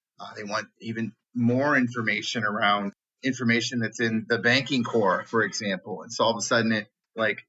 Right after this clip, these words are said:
it called for more data, you know, and more integrations. And so you got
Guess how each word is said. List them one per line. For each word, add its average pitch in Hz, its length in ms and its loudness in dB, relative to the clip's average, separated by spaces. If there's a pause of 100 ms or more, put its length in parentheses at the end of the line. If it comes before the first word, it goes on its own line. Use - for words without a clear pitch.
it 120 180 -2
called 127 440 2
for - 180 -2
more 120 300 4
data, 131 480 2 (320)
you 117 100 -4
know, 113 220 2
and 117 200 -2
more 139 380 2
integrations. 135 1040 -2 (380)
And 110 80 -12
so 123 100 -6
you 120 80 0
got 117 200 0